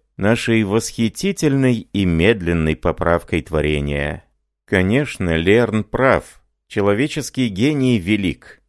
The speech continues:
Но любовь человека доказывает это гораздо лучше, чем построенные им машины. Любовь — это очаровательно двойственный цветок.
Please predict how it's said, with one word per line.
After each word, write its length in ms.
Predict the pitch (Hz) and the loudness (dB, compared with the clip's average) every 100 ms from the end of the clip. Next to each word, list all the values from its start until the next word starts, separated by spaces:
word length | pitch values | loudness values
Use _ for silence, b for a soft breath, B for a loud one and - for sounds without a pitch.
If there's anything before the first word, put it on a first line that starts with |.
| _ | _
Но 220 | - 87 | -6 -2
любовь 420 | 76 73 67 98 - | 0 -2 0 0 -2
человека 580 | - 85 78 101 - | -4 0 0 0 -2
доказывает 720 | 76 80 95 92 85 85 87 92 | -2 -2 0 -2 0 0 0 0
это 200 | 87 87 | -2 -2
гораздо 540 | 85 87 131 90 95 | 0 2 0 -2 -2
лучше, 420 | 95 120 123 - | -2 -4 -6 -8
чем 260 | 85 101 80 | -4 -2 -2
построенные 920 | 85 82 - 98 95 87 85 82 78 | -2 -8 -6 -2 0 0 0 -2 -2
им 300 | - 87 82 | -4 -6 -4
машины. 720 | 78 76 - 87 73 71 71 _ _ _ | -4 -6 -6 -6 -4 -6 -8 _ _ _
Любовь — 680 | 87 92 107 107 190 180 - | -4 0 0 4 2 2 -4
это 320 | - 165 156 139 | -4 -2 0 0
очаровательно 800 | 139 135 139 160 196 170 147 143 | 0 0 2 2 0 0 -2 -2
двойственный 800 | 110 135 147 127 - 117 107 95 | -2 -2 -2 -2 -2 0 0 -2
цветок. 720 | - 90 - 76 - - | -4 -6 -2 -2 -4 -12